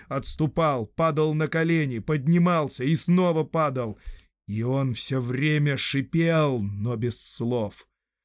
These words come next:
Огонь снизу теперь ревел, вся пещера наполнилась блеском и жаром. Сэм видел, как Голлум вдруг подпрыгнул, блеснули и лязгнули острые зубы, и сразу вслед за тем раздался крик Фрода.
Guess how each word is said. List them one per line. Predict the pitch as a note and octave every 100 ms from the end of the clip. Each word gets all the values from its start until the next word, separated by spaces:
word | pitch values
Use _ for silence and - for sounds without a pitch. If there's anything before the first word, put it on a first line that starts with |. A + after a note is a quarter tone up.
| _ _
Огонь | - G#2 C3 B2+ A2
снизу | - C3 C3 A#2+
теперь | A2+ G#2+ C#3+ A#2+
ревел, | A2 B2+ C#3 D3 C3 G#2+ -
вся | - D3+
пещера | D3 D3+ - D#3 D#3 C#3+
наполнилась | C#3 C3+ E3 D#3 D3 D3+ A#2+
блеском | A#2+ E3 D#3 - D#3
и | D3
жаром. | D#3 D#3+ C3+ A2+ F2+ _ _ _ -
Сэм | - A#2 A#2
видел, | G2+ C3+ C3 B2+
как | C3 B2 A#2
Голлум | E3 D#3+ D3 C#3+ B2+
вдруг | A2+ E3+ F#3
подпрыгнул, | - D#3+ - G#3 A3 D3 D3 B2 - - -
блеснули | B2+ F3+ F3+ F#3 G3+ F#3
и | C#3+ D#3
лязгнули | F3+ F#3 C3+ B2+ D#3 D#3+ -
острые | F#3+ - D#3 D#3 D#3
зубы, | C3+ A3 E3 D3+ G#2 - _ _ -
и | D#3
сразу | - G3 E3+ C#3
вслед | B2+ - E3+ F#3+ B2+
за | E3
тем | F3 G#3 E3
раздался | F3+ C3 G3+ - F#3+
крик | F#3 G3+ -
Фрода. | - G#3+ A3+ F#3 D3 A2+